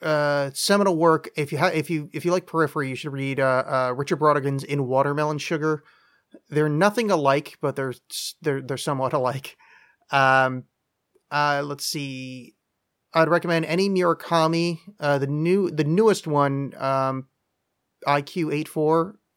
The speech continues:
Uh, is really good. Or the one I really liked i-, is, um, is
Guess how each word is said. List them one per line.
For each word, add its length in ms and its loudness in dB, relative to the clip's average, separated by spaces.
Uh, 280 -2
is 220 -8
really 280 -4
good. 400 -2
Or 760 4
the 140 -2
one 140 2
I 60 6
really 240 2
liked 240 2
i-, 20 0
is, 520 -2
um, 380 -2
is 380 -6